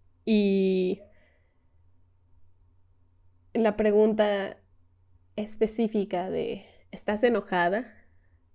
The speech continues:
no abre a un panorama general de respuestas, sino que solo es pregunta de sí y no. Yo cuando me preguntan, "¿Estás enojada?",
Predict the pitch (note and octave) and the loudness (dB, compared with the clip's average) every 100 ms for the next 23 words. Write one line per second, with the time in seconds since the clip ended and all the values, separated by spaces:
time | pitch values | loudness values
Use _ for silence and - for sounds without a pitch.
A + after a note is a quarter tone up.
0 | _ _ _ - A3+ A#3+ A3+ G#3 G#3 A3 | _ _ _ -4 0 2 2 2 2 2
1 | G#3 E3+ E3 F3 F#3 G#3+ G3 F3 E3 F#3 | 2 0 0 -2 -2 -2 -2 -2 -2 -2
2 | F#3 F#3+ - F#3 F3+ F3+ F#3+ F#3+ G3 F#3+ | -4 -4 -4 -4 -2 -2 -2 -2 0 0
3 | - - - C4+ D#4+ G#3 G#3 F#3 F#3+ F#3+ | 0 -4 0 0 0 -2 -2 0 0 -2
4 | F#3+ - - - _ - G3 G#3 G3 G3+ | -4 -10 -20 -20 _ 0 2 2 2 4
5 | G3+ F#3+ F#3+ F#3 F#3+ - F#3 F#3 F#3+ F#3 | 2 2 2 0 -2 -4 0 0 0 0
6 | F#3+ D3+ - G#3 F#3 F3+ F3 F#3 - - | 0 -2 -2 -2 2 2 2 0 -4 -18
7 | - - - - _ _ _ _ - A3+ | -20 -20 -20 -20 _ _ _ _ -2 2
8 | A3 G#3+ G3 G3 F#3 F#3+ G3 F3+ E3 - | 4 4 4 2 2 2 0 -2 -2 -4
9 | - - F#3+ G3 F#3 F#3 G#3 B3+ | -4 -2 -2 -2 0 2 0 -2